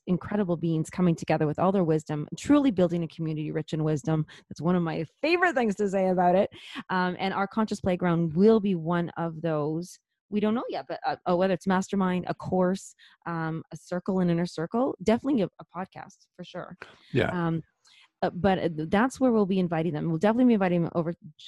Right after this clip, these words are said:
Speaker 1: to come over, join the academy first, and then you can find so many other people playing on all kinds of different jungle gyms. <laughs> And, but I think,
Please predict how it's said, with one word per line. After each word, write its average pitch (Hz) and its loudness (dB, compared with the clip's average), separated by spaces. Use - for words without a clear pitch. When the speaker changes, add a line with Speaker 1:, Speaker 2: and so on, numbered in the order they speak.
Speaker 1:
to - -8
come 226 4
over, 175 4
join 175 2
the 160 0
academy 165 -2
first, 180 2
and 175 -2
then 175 0
you 165 -6
can 139 -8
find 151 -6
so 240 2
many 185 0
other 165 0
people 170 0
playing 170 -2
on 165 -6
all 208 6
kinds 180 -2
of 139 -8
different 165 -4
jungle 165 0
gyms. 185 0
<laughs> 311 4
And, 220 -2
but 202 0
I 208 0
think, 254 -2